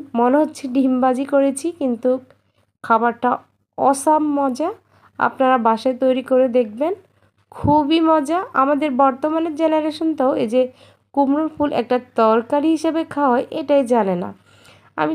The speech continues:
চেষ্টা করি পুরোনো জিনিসগুলোকে, যেগুলো ছোটোবেলায় দেখেছি, ওগুলা আমার বাচ্চাদের সামনে শেয়ার করার, আহ, যাতে ওরা একটু জানে সেই জিনিসটা।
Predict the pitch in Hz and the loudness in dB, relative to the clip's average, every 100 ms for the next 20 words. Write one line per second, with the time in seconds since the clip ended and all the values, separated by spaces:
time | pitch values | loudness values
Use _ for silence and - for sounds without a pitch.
0 | 285 320 294 330 320 311 302 302 277 269 | -2 -2 -2 -4 -2 -2 -4 -2 2 2
1 | 269 254 254 247 233 240 240 247 254 233 | 2 0 0 0 0 -2 -2 -2 -2 -2
2 | 233 240 240 240 233 226 233 220 226 226 | -2 -2 -2 -2 -2 -2 -2 -2 -2 -4
3 | 240 320 311 226 233 233 233 - - _ | -8 -6 -4 -2 0 0 -2 -14 -20 _
4 | 226 220 220 220 220 214 - 220 233 - | -8 -4 -4 -2 -2 -2 -4 -4 -4 -2
5 | 226 220 220 - - 226 208 208 208 233 | -2 0 -2 -4 -2 -2 -2 -4 -2 -2
6 | 311 _ _ _ _ - 240 226 220 240 | -4 _ _ _ _ -6 -2 -2 0 0
7 | 240 240 226 226 240 185 214 196 208 262 | 2 2 2 0 -4 -2 0 0 0 -2
8 | - _ _ _ _ _ - 247 226 214 | -6 _ _ _ _ _ -4 -2 0 0
9 | 220 214 - | -2 -2 -4